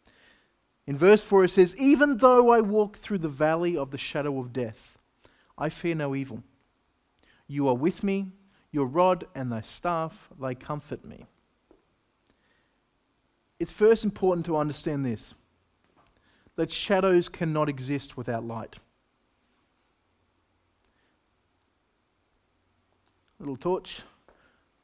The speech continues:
Obviously, the room is a little bit too well lit, but there are shadows in this room. And the shadows exist because there is light coming from the opposite direction.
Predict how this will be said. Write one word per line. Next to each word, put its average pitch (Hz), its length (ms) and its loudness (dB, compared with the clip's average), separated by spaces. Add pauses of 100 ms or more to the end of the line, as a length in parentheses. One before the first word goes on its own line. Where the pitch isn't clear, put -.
(160)
Obviously, 143 300 -8
the 143 100 -2
room 160 260 2
is 139 60 -6
a 143 40 -4
little 160 160 0
bit 165 180 -2
too 208 160 -4
well 151 200 4
lit, 151 360 -4
but 151 100 -8
there 185 120 -4
are 180 40 -4
shadows 180 440 -4
in 127 80 -10
this 110 160 -12
room. 107 200 -14 (1120)
And 160 80 0
the 196 60 6
shadows 254 480 8
exist 208 420 2
because 208 320 0
there 180 180 2
is 160 140 -4
light 190 380 2
coming 175 280 -4
from 156 200 -6
the 143 100 -6
opposite 156 360 -8
direction. - 480 -12